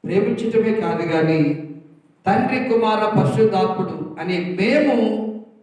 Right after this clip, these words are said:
మీ యొద్దకు వచ్చి మీ యొద్ద నివాసము. ఎవరు మన యొద్ద నివాసం చేసేది?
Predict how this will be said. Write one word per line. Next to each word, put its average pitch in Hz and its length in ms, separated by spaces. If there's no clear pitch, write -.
మీ 160 200
యొద్దకు 220 540
వచ్చి 208 360
మీ 180 100
యొద్ద 190 300
నివాసము. 233 960
ఎవరు 254 280
మన 269 180
యొద్ద 269 180
నివాసం 269 480
చేసేది? 262 680